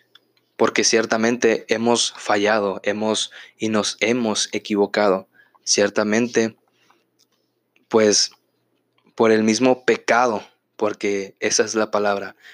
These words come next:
porque hemos pecado y que siempre lo hacemos. Venimos completamente rotos a Jesús, venimos completamente rotos a Dios. Y lo que más me impresiona de esto es que Jesús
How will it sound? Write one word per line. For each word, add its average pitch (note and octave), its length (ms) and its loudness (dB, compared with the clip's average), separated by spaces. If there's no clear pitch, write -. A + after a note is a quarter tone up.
porque G#2+ 240 2
hemos A#2 320 0
pecado A2 680 0
y G#2+ 480 0
que G#2+ 140 -2
siempre A#2 600 0
lo G#2 100 2
hacemos. G2 540 -4
Venimos A2 460 0
completamente A2 840 -2
rotos G#2 640 -2
a G#2 100 -2
Jesús, - 520 -4
venimos G#2+ 320 -4
completamente G#2+ 680 0
rotos - 580 -2
a G#2+ 80 0
Dios. G2+ 400 -4
Y A#2 440 4
lo A#2+ 160 4
que B2+ 100 0
más B2 400 2
me C3+ 160 2
impresiona A#2+ 840 0
de A2 120 0
esto - 340 -8
es A2+ 180 2
que C3 120 2
Jesús - 680 -2